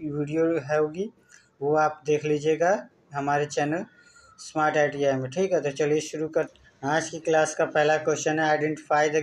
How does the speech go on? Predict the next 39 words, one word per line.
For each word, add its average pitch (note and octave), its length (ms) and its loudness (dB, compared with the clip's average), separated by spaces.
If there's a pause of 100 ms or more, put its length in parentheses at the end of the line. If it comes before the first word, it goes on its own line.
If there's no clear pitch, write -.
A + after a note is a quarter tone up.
given D3+ 320 -2
rivet", D3 260 2 (600)
दिए D3+ 240 2
गए D#3+ 200 2
rivet D3+ 340 0
को E3+ 120 -6
पहचानें। C#3 640 0 (680)
ये D3+ 140 0
जो D#3+ 180 0
आपको D#3+ 300 0
rivet D#3+ 360 0
दिखाई D#3 340 0
दे D#3+ 140 0
रहा F3+ 160 2
है, C#3 240 -4 (800)
इस E3+ 240 -4
rivet E3 480 2
को F#3 120 -4
देख F3+ 260 -2
को F#3 60 2
पहचान E3 580 0
करके E3+ 340 0
बताना D#3+ 420 0
है F3 100 -2
कि E3 160 -6
यह D#3+ 60 4
कौन D#3 300 -2
सा D#3 160 0
rivet C#3+ 440 0
है। B2 320 -2 (680)
यह D3+ 140 2
question E3 460 0
हम E3+ 120 0
करा D#3+ 320 2
भी E3 100 -4
चुके D#3+ 280 -6
हैं D#3+ 440 -2
board D3+ 200 2
पर, E3 260 0